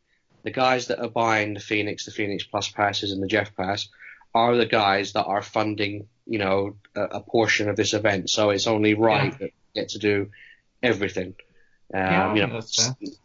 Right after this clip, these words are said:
Speaker 1: you know, Saturday night is the free party. We say free because this time we would like to ask people to make a suggested donation. Um, the only reason we're doing that is because we would, would like to hand over, um, a,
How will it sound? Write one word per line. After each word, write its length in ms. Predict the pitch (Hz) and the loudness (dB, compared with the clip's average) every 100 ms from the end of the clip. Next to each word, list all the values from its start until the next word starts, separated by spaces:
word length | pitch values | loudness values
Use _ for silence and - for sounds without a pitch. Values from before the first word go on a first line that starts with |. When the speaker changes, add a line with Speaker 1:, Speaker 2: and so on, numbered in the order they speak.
| _ _ _ | _ _ _
Speaker 1:
you 100 | 123 | 0
know, 180 | 104 101 | 2 2
Saturday 440 | - 156 143 135 | 2 2 2 0
night 340 | 123 113 113 - | 0 0 0 0
is 300 | 127 113 - | -4 -4 -10
the 100 | - | -16
free 400 | - - 139 120 | -8 0 0 0
party. 580 | 110 104 - 107 113 - - - | 0 0 0 -2 -2 -6 -10 -4
We 80 | |
say 240 | 117 165 165 | 0 2 2
free 580 | - - 170 123 156 - _ _ - | 0 -2 2 4 2 -4 _ _ -10
because 460 | 113 - 117 117 113 - | -10 -4 -4 -4 -8 -6
this 160 | 139 - | -2 -2
time 240 | 127 117 | 0 0
we 80 | 120 | 0
would 180 | 131 127 | 0 2
like 200 | 117 92 | 0 0
to 100 | 117 | -2
ask 160 | 110 | -2
people 220 | - 113 113 | -4 -6 -4
to 100 | 117 | -4
make 160 | 110 | -4
a 60 | 107 | -4
suggested 400 | 113 110 - 110 | -4 -4 -4 -4
donation. 640 | 110 101 101 95 113 131 - _ _ - _ | -2 -2 -2 -2 -2 -2 -10 _ _ -20 _
Um, 280 | 107 107 104 | -2 0 2
the 80 | 107 | 4
only 180 | 120 123 | 6 6
reason 300 | 120 120 117 | 6 6 4
we're 100 | 110 | 2
doing 280 | 110 120 104 | 4 4 4
that 260 | 101 101 104 | 4 2 0
is 460 | - 104 101 101 - _ | -4 -4 -4 -6 -10 _
because 560 | 113 - 110 104 101 101 | -6 -2 0 2 0 2
we 120 | 113 | 4
would, 180 | 104 104 - | 4 0 0
would 220 | 127 120 120 | 2 4 4
like 220 | 107 98 | 2 0
to 100 | 101 | -4
hand 320 | 98 107 107 | -2 0 2
over, 480 | 104 101 101 104 101 _ _ _ - - | 0 0 -2 -4 -6 _ _ _ -20 -6
um, 480 | 98 98 101 101 95 | -2 0 0 -2 -4
a, 240 | 104 101 | 0 0